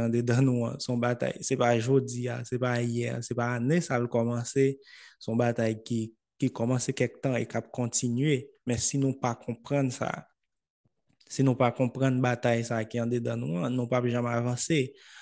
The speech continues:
M panse nou g on karans de, de chèf ann Ayiti. Nou, nou gen de egzekitan, moun ki jis la pou ap egzekite de bagay. Bagay yo di pou yo fè, yo jis boum, yo fè l. Men, nou pa gen de chèf de otorite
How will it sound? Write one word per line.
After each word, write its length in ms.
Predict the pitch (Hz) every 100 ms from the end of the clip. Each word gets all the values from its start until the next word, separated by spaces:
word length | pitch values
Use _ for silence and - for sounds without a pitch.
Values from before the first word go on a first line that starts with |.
| -
M 80 | 156
panse 240 | 175 165
nou 160 | 147 135
g 80 | 135
on 120 | 135
karans 440 | 139 127 123 117 127
de, 340 | 120 120 123 127
de 160 | 123
chèf 640 | 120 - 127 120 - - - _ _ 123
ann 180 | 120
Ayiti. 480 | 113 117 117 - - - _ _
Nou, 480 | 175 123 120 117
nou 200 | 131 131 131
gen 180 | 127
de 80 | 131 131 -
egzekitan, 720 | 131 127 131 131 135 - - - _
moun 220 | 120 127 127
ki 140 | 135
jis 220 | 127 135 -
la 100 | 123 120
pou 140 | 127
ap 140 | 117 120
egzekite 480 | 120 123 131 127
de 120 | 120 120
bagay. 340 | 117 120 - - _ - - 131
Bagay 380 | 123 120 117
yo 80 | 123
di 140 | 123 120
pou 160 | 123 123
yo 40 |
fè, 220 | 117 123 - _ _ _ _ _ -
yo 260 | 120 113
jis 540 | 113 113 110 - - - -
boum, 360 | 123 131 110 101 -
yo 160 | 120 117
fè 140 | 117
l. 40 | - - _ _ _ _ _ -
Men, 160 | 117
nou 140 | 113 113
pa 100 | 113
gen 160 | 113 117
de 80 | 113 107
chèf 440 | - 127 117 -
de 120 | 123 123
otorite 840 | 123 120 131 123 123 - 131